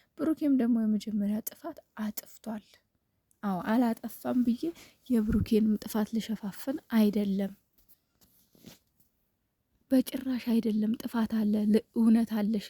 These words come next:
ግን ሁለት ቀን ይበቃል። ትላንትናና ከትላንት ወዲያ ይበቃል። ግን የሶሲ መንጣት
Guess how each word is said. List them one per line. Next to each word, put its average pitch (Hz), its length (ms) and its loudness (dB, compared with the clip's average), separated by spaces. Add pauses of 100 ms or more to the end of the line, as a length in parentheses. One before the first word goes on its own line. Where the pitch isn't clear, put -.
ግን 302 180 2 (320)
ሁለት 262 340 0
ቀን 208 180 -4
ይበቃል። 196 500 -4
ትላንትናና 233 680 2
ከትላንት 214 440 -4
ወዲያ 254 200 -2 (440)
ይበቃል። 202 500 -2 (3000)
ግን 320 240 8 (1300)
የሶሲ 277 420 4 (100)
መንጣት 226 480 2